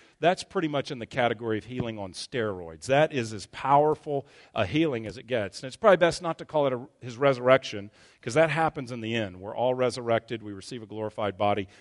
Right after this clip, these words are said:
He doesn't receive a glorified body. He comes back to a human body, um, a, you know, a living body. So he's maybe better, better to say he's resuscitated. It's a miracle of resuscitation. But Jesus hears that he's sick,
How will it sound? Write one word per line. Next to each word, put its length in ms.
He 120
doesn't 220
receive 300
a 60
glorified 440
body. 280
He 100
comes 260
back 280
to 100
a 40
human 320
body, 380
um, 440
a, 100
you 140
know, 160
a 20
living 320
body. 300
So 240
he's 260
maybe 300
better, 400
better 380
to 140
say 200
he's 200
resuscitated. 840
It's 160
a 60
miracle 420
of 100
resuscitation. 960
But 100
Jesus 360
hears 260
that 100
he's 160
sick, 380